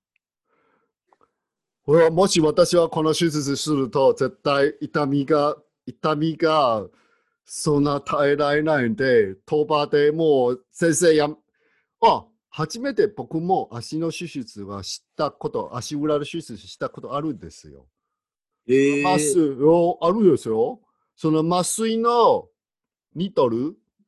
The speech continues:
Speaker 1: そのニトルを足裏に支えるときに、
Speaker 2: うん。
Speaker 1: 私は大きいの声、わーって、痛い！その麻酔の時、支える、たったニトル支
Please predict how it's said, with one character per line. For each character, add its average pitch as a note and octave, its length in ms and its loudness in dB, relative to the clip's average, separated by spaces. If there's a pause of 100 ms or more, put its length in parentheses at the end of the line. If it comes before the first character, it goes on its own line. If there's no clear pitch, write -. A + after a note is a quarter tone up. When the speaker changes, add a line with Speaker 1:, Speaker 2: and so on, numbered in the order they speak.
(260)
Speaker 1:
そ G3 160 4
の A3 80 6
ニ B3+ 240 0
ト D#3 160 4
ル C3+ 180 -2
を D3 320 4
足 A2+ 240 -10
裏 F#3 320 2
に F#3 320 -4 (160)
支 - 160 -6 (180)
え G#3 160 4
る G#3 60 4 (140)
と G3 120 0
き C#3+ 160 -4
に、 D3 80 0
Speaker 2:
う C3+ 40 -4
ん。 - 20 -6
Speaker 1:
私 D#3 360 -2
は D3 340 2 (760)
大 G3+ 200 6
き B3+ 120 -4
い A#3 40 -4
の G3+ 100 -2
声、 A3 120 0
わ A3+ 60 -12 (960)
ー - 60 -20
っ - 20 -20
て、 D#2 80 -20 (960)
痛 C4+ 240 0 (600)
い！ - 120 -14 (880)
そ D#3 120 -6
の F#3 80 0
麻 B3 220 4
酔 D#4 240 0
の G#3 60 8
時、 D#3 360 -2 (600)
支 - 240 -8 (440)
え D4+ 40 0
る、 - 240 -10 (340)
た D4+ 120 -2
っ - 140 -6
た E3 320 2 (120)
ニ G#3+ 220 -6
ト G3 140 0
ル C#3 120 -6
支 - 140 -10